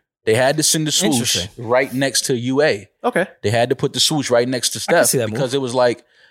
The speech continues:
Speaker 1: fam, he has the number one sneaker in the league three, four years running.
Speaker 2: Yeah.
Speaker 1: Nike, we're, we're doing the uniforms now. He, he, the Under Armour can't have the number one selling shoe in the league.
Speaker 2: Yeah.
Speaker 1: Right. So I believe that Nike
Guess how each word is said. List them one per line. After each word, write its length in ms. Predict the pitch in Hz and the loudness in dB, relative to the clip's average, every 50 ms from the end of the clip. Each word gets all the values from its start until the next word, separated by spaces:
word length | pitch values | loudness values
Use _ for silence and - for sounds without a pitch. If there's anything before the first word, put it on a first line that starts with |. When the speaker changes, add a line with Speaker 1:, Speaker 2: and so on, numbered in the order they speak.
| _ _ _ _ | _ _ _ _
Speaker 1:
fam, 380 | - 170 175 156 117 98 80 80 | -2 0 2 2 2 0 -4 -6
he 160 | 104 180 226 | -4 0 2
has 120 | 226 180 139 | 2 2 2
the 60 | 139 | 0
number 240 | 151 147 139 139 135 | -2 -2 -2 -2 -2
one 140 | 131 127 123 | -4 -2 -2
sneaker 320 | - - 160 139 113 127 | -2 -2 -2 -2 -2 -2
in 80 | 120 113 | -4 -2
the 60 | 110 | -4
league 300 | 113 131 131 123 107 - | -2 -2 -4 -4 -4 -6
three, 180 | - 135 127 120 | -6 -4 -4 -4
four 220 | - - 123 113 | 0 0 0 2
years 280 | 113 113 110 101 101 107 | 2 0 -2 -2 -2 0
running. 320 | 123 156 185 120 98 - - _ | 0 0 0 -2 -4 -10 -12 _
Speaker 2:
Yeah. 200 | - 101 98 101 - _ _ _ _ _ _ _ _ _ _ _ _ _ _ _ _ - - - - - _ _ - | -4 -4 -4 -4 -8 _ _ _ _ _ _ _ _ _ _ _ _ _ _ _ _ -20 -20 -20 -20 -20 _ _ -4
Speaker 1:
Nike, 340 | 117 135 160 175 170 175 139 | 0 0 2 2 0 0 0
we're, 180 | 127 165 196 147 143 | 0 0 0 0 0
we're 180 | 120 139 190 | 0 0 0
doing 220 | 208 180 170 139 120 | 0 0 -2 -4 -4
the 60 | 104 | -4
uniforms 520 | 117 190 254 202 - - 117 110 98 113 | -2 -2 -2 -2 -2 -2 -2 -2 -2 -2
now. 240 | 98 85 62 - - _ _ _ _ _ _ _ _ _ _ _ _ _ _ _ _ _ - | -4 -4 -4 -6 -10 _ _ _ _ _ _ _ _ _ _ _ _ _ _ _ _ _ -14
He, 160 | 104 110 135 - - - 117 | -6 -4 -2 -2 -2 -4 -4
he, 260 | 117 208 254 - - - _ _ | -2 -4 -4 -4 -10 -18 _ _
the 240 | - 95 113 - - - | -12 -8 -6 -2 0 2
Under 140 | 196 185 | 2 4
Armour 200 | 151 139 120 110 | 2 2 2 0
can't 220 | 104 - 156 131 107 | -2 -2 -4 -2 0
have 100 | 127 117 | 0 -2
the 80 | 98 104 | -2 -2
number 200 | 110 117 113 95 | -2 -4 -4 -4
one 200 | 92 95 92 95 | -4 -6 -4 -2
selling 380 | - - - 139 107 98 95 92 | -2 2 2 2 0 0 -4 -4
shoe 420 | - - - - 143 185 202 127 | -2 -2 0 0 0 0 0 0
in 60 | 95 92 | 0 -2
the 60 | 101 | -6
league. 220 | 95 80 69 - 98 | -10 -10 -8 -8 -6
Speaker 2:
Yeah. 140 | 98 87 - | -4 -4 -4
Speaker 1:
Right. 180 | 101 82 - - - - _ _ _ _ _ _ _ _ _ _ _ _ | -4 -6 -8 -12 -16 -20 _ _ _ _ _ _ _ _ _ _ _ _
So 180 | - - 143 135 | -2 2 2 2
I 40 | 139 | 2
believe 300 | 147 151 156 151 147 127 | 2 0 0 0 0 0
that 140 | 139 123 110 | 0 -2 0
Nike 600 | 117 127 139 147 151 - 151 147 156 170 175 165 | 0 -2 -2 -2 -2 -4 -4 -4 -4 -6 -8 -12